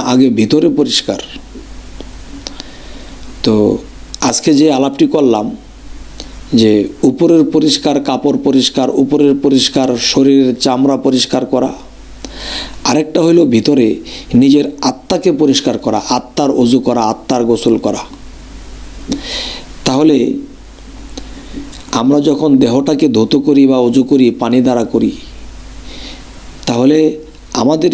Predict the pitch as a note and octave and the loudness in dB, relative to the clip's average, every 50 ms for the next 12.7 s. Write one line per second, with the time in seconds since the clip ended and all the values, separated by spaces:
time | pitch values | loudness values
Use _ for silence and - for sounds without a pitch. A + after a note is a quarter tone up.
0 | D3+ D#3 D3 C#3 D3 D3 D3 C3 B2 A#2 A2 A#2 A2+ - - - - B2 A#2+ - | 2 2 4 4 4 4 4 4 4 2 2 2 0 -2 -6 -6 -4 -4 -4 -4
1 | - - - E3 C#3+ A#2+ A2 - - C3 - - - - - - - - - D#3 | -8 -4 -2 0 0 0 0 0 0 -2 -2 -2 -8 -14 -6 -4 -2 0 0 0
2 | D3+ D3+ - C#3 B2+ - - - - - C3 A2 - - - - - - - - | -2 0 -2 -2 -2 -4 -6 -6 -2 -2 -2 -2 -4 -8 -14 -20 -20 -20 -18 -18
3 | - - - - - - - - - - - - - - - - - - - - | -18 -16 -16 -16 -18 -18 -18 -18 -18 -18 -18 -16 -16 -16 -16 -16 -16 -16 -16 -14
4 | - - - - - - - - - - - - C#3+ D3+ C#3 - - F#3+ E3+ D#3 | -14 -14 -14 -14 -14 -14 -14 -16 -16 -4 -2 0 2 2 0 0 -2 -2 -2 0
5 | - F3 D3 C#3 - D3+ C3 C#3+ C#3 B2+ A#2 A2 G#2 - - - - - - - | 0 0 0 0 0 0 2 4 4 4 4 2 0 -4 -10 -14 -16 -18 -16 -8
6 | - - - - F#3 - F3+ - - D3 C3 G#2+ - - - - - - - - | -4 -2 0 0 0 0 0 0 2 2 2 2 0 -6 -12 -20 -20 -20 -20 -20
7 | - - - - - - - - - B2 B2+ D3 D3 E3 D#3 D3+ D3 D3 C3 A#2+ | -20 -20 -20 -20 -20 -20 -8 0 2 4 4 6 6 4 4 4 2 2 0 2
8 | B2+ B2 A#2+ A2+ C3+ D3+ - - D3 C3+ A#2+ - - - - - - - - C3+ | 2 2 2 4 2 2 2 4 4 4 4 2 -4 -10 -14 -16 -6 0 2 2
9 | C3+ B2+ A#2 A2 G#2+ B2 D3 - - - D#3 C#3 C#3+ C#3 C#3 C#3 C#3 C3+ - - | 4 4 2 2 2 2 2 2 2 2 4 4 4 4 4 2 0 -4 -4 -2
10 | - D#3 C#3 - - B2+ B2+ C3 C3 C3+ C3 A2 F2+ - - - - - - - | -2 -2 -2 -2 -2 -2 -2 0 2 2 2 2 0 -2 -8 -16 -20 -20 -20 -20
11 | - - - - - - - - - - - - - - - - - - - - | -20 -20 -20 -16 -16 -16 -14 -14 -14 -14 -14 -14 -14 -16 -14 -16 -14 -16 -14 -16
12 | - - - - - - - - - - A2+ G2+ - C3+ | -16 -16 -16 -16 -16 -16 -16 -8 -2 -2 -2 0 2 0